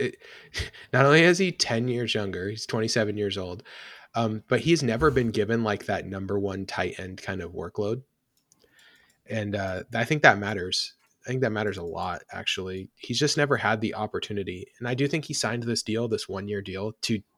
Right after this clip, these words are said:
in hopes of getting an opportunity like that, where he's gonna get a lot of targets and be able to earn himself a slightly bigger, more long-term contract when the, uh, when the cap issues that all the teams are having kinda clear up.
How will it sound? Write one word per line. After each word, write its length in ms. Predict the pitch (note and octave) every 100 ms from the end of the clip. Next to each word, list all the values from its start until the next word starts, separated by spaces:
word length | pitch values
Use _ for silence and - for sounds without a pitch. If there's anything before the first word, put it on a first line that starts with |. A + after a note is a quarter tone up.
| _
in 220 | A2+ A2
hopes 340 | G#2 A#2 A#2 -
of 160 | G2+
getting 280 | G#2+ G#2 G#2+
an 80 | G#2+
opportunity 600 | G#2+ G#2+ G#2+ G#2+ G#2+ A2+
like 200 | A#2+ A#2
that, 220 | B2 B2+ -
where 120 | G#2
he's 120 | G#2
gonna 180 | A2 G2
get 320 | G2+ G2+ G#2+ _ - - _ _
a 80 | A2+
lot 220 | A2 G#2+
of 60 | G#2
targets 460 | - G2 A2+ G#2+ G#2
and 140 | G2+
be 140 | G2
able 180 | G2 G2
to 140 | - -
earn 160 | G2+
himself 400 | G2+ G2 G2+ -
a 80 | F#2
slightly 460 | - G2+ G2 F#2+ - -
bigger, 400 | G2+ G2+ F#2+ -
more 140 | G2+ F#2+
long-term 440 | F#2 F#2+ - F#2+
contract 480 | - F#2 - F#2+ - - - - _
when 180 | G#2+ F#2+
the, 140 | F#2+
uh, 140 | F#2 F#2 -
when 160 | A#2 G2+
the 140 | F#2+ _
cap 300 | - F#2 F2 _
issues 320 | G#2 - G2 -
that 100 | F#2
all 100 | F2+
the 60 |
teams 240 | F2 F#2+ F#2
are 60 | F#2
having 200 | F2 F2
kinda 240 | F2+ F2
clear 280 | - F2 F2
up. 140 | E2